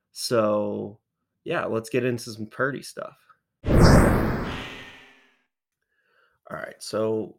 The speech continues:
before we finish up the inaugural episode of this podcast, I wanna hit on some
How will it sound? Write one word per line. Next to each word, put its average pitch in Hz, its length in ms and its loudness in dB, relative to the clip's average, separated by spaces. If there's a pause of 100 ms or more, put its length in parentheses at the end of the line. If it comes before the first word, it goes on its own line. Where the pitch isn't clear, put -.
(100)
before 147 320 -2
we 120 160 0 (720)
finish 110 480 -8
up - 200 -10
the - 240 -14 (260)
inaugural 98 800 -8
episode 95 500 -14
of - 100 -20
this - 160 -16
podcast, - 600 -18 (520)
I - 60 -16
wanna 147 220 -8
hit 175 120 -8
on 131 180 -4
some 82 300 -14